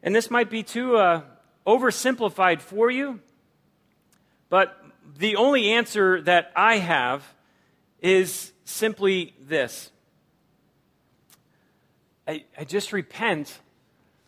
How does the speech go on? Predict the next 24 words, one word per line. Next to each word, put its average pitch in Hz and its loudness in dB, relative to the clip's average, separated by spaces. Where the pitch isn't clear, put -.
of 151 -4
doing 180 -2
a 165 -2
self-empowered 170 -2
life, 143 -4
meaning 185 -4
I 165 0
stop 233 -2
trying 208 -4
to 185 -6
live 170 -2
life 160 2
in 151 -12
my 143 -2
own 185 -4
strength, 156 -6
in 127 -18
my 123 -6
own 180 -4
power, 147 -2
in 131 -10
my 131 -6
own 139 -6
ability. 123 -10